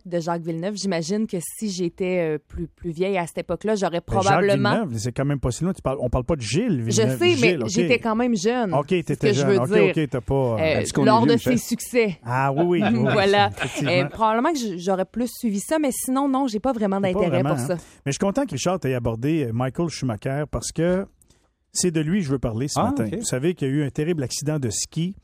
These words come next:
Speaker 3: Mhm.
Speaker 2: et qu'il est plongé dans un coma. Puis là, ben, tout le monde spécule sur son état de santé. Es-tu mort ? Es-tu tenu en vie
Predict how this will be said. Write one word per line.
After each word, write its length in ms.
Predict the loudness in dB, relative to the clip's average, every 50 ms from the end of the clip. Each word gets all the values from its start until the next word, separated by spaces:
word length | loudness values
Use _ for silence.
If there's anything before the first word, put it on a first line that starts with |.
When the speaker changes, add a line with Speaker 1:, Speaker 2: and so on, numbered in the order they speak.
| -20 -18 -16 -12
Speaker 3:
Mhm. 140 | -8 -6 -4
Speaker 2:
et 100 | -4 -4
qu'il 180 | -2 -2 0 0
est 60 | 0
plongé 380 | 0 0 0 0 2 0 0 0
dans 240 | 0 -2 -2 -2
un 100 | -2 -4
coma. 640 | -4 -2 0 0 0 2 2 0 2 2 2 0 -2 -2
Puis 120 | -2 0
là, 160 | 0 0 0
ben, 260 | 0 -2 -4 -4 -4 -4
tout 120 | -2 -2 0
le 60 | 0
monde 240 | 0 0 0 -2 -4
spécule 600 | -4 -4 -4 -4 -4 -2 0 0 0 0 -2 -4
sur 280 | -4 -4 -4 -4 -4
son 200 | -4 -4 -4 -4
état 200 | -4 -2 -4 -4
de 80 | -4 -2
santé. 640 | -2 -2 -2 -2 -2 -2 -2 -2 0 -2 -2 -4 -4
Es-tu 200 | -6 -6 -4 -2
mort ? 380 | -2 0 0 0 0 0 -2
Es-tu 280 | -2 -4 -4 -6 -6 -4
tenu 200 | 0 0 2 2
en 260 | 2 0 0 -2 -2
vie 280 | -2 -4 -4 -4 -4